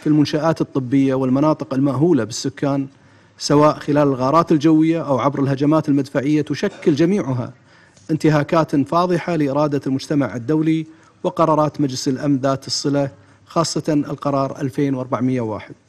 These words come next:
الذي طالب بوقف إطلاق النار دون أي تأخير لمدة ثلاثين يومًا على الأقل. كما أن أحكام القرار ألفين ومائة وثمانية عشر كانت قاطعة وحاسمة فيما يتعلق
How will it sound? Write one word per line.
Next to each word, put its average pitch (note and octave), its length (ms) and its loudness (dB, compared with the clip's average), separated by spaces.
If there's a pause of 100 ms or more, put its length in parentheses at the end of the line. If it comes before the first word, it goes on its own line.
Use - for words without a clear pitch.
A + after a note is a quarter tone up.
الذي C#3+ 280 2
طالب C#3+ 360 0
بوقف D3+ 320 -2 (540)
إطلاق D3+ 420 0
النار C#3+ 420 2 (520)
دون E3+ 180 6
أي D#3 200 2
تأخير C#3+ 480 0
لمدة C3+ 420 0 (140)
ثلاثين C3+ 360 0
يومًا B2+ 420 -4
على A2+ 120 -8
الأقل. - 320 -12 (1800)
كما G#3+ 240 4
أن F#3+ 100 4
أحكام F3+ 400 2
القرار E3 600 2
ألفين E3 340 2
ومائة C#3 360 2
وثمانية C3+ 480 0
عشر D3 280 -4
كانت F3+ 340 -2
قاطعة E3+ 480 0
وحاسمة D3+ 580 0 (300)
فيما D#3 300 4
يتعلق D#3+ 500 2